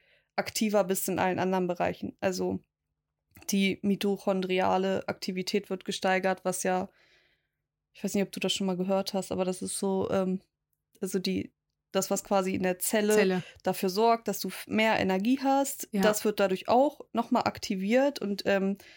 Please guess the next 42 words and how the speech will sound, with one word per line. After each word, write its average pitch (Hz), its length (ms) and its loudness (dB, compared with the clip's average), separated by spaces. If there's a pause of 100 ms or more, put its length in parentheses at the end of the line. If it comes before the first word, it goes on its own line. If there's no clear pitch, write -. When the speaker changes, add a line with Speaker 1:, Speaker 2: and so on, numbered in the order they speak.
(360)
Speaker 1:
die 226 80 4
Durchblutung 247 580 2
wird 240 180 0
gefördert, 226 480 0
die 214 100 0
Haut 208 160 -4
ist - 120 -8
einfach 196 240 -2
schöner. 208 300 2
Also 190 160 0
es 185 100 -6
gibt - 180 -8
so 214 80 -2
viele 247 400 2
Gründe, 226 520 2
warum 208 260 0
man's 196 220 -2
machen 202 240 -4
kann. 185 280 0
Und 180 60 -4
einfach - 320 -2 (340)
Gesundheit 240 440 2
und 214 120 2
Wohlbefinden 220 800 2
sind 220 160 0
für 254 120 0
mich 220 200 0
schon 196 240 0
zwei 202 380 2
Gründe. 214 540 0 (680)
Und 220 140 -2
sich - 180 0
einfach 196 280 0
frei 269 340 0
zu 294 140 -6
fühlen 220 380 0
in 208 140 2
dem, 233 180 4
was 220 160 -2
man 208 160 0
anziehen 233 540 0
möchte 247 580 0